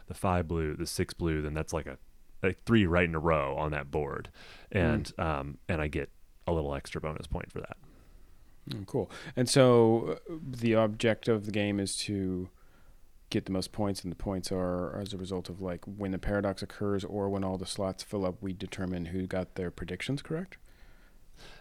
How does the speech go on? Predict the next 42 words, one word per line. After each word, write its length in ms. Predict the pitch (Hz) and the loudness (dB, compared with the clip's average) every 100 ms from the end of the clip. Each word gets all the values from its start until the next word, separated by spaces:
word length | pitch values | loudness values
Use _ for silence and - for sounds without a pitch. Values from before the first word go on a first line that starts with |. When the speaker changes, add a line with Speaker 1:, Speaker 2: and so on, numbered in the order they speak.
| - | 2
Speaker 1:
Yeah, 160 | 127 117 | 8 8
Speaker 2:
Is 40 | |
Speaker 1:
I 40 | - | 8
Speaker 2:
that 60 | |
Speaker 1:
mean, 120 | 131 127 | 8 8
it's 100 | 123 | 6
just, 200 | 131 - | 0 0
you 80 | 120 | 2
get, 180 | 127 123 - | 4 4 2
there's, 240 | - 135 120 | 8 8 8
there's 220 | 135 127 | 6 6
special 480 | - - 107 101 90 | 4 2 2 4 2
scoring 500 | - - 73 69 71 | 0 0 0 0 -2
things. 420 | - 71 71 71 | -2 -2 -4 -2
You 60 | 90 | 0
get 140 | 90 | 0
s-, 100 | - | -2
you 120 | - 95 | -2 0
get 140 | 101 - | 0 0
Speaker 2:
Oh, 60 | |
Speaker 1:
points 280 | 90 78 - | 0 0 -2
Speaker 2:
okay. 60 | 85 | 0
Speaker 1:
for, 360 | 78 73 69 - - | 2 2 0 -6 -2
you 100 | 104 | 4
get 180 | 110 - | 4 6
points 200 | 104 92 | 4 6
for 60 | 95 | 4
every 120 | 92 | 4
trick 300 | - 87 - | 2 0 0
you 60 | |
take. 520 | 87 90 85 82 - - - - - | -2 2 2 0 -8 -18 -20 -8 -2
Speaker 2:
Oh, 160 | 127 117 | 2 4
okay. 80 | 98 | 6
Speaker 1:
Uh, 500 | 85 82 80 78 82 - | 6 6 4 2 0 0
you 120 | 101 | 2
get 180 | 82 - | 2 2
points 380 | 95 90 87 - | 2 2 2 -2
if 200 | 107 - | -4 -2
you, 260 | 87 82 85 - - - | 0 2 0 -6 -20 -4
if 180 | 101 - | -4 0
you 120 | 87 | -2
guessed. 420 | - 80 90 - | 2 2 2 0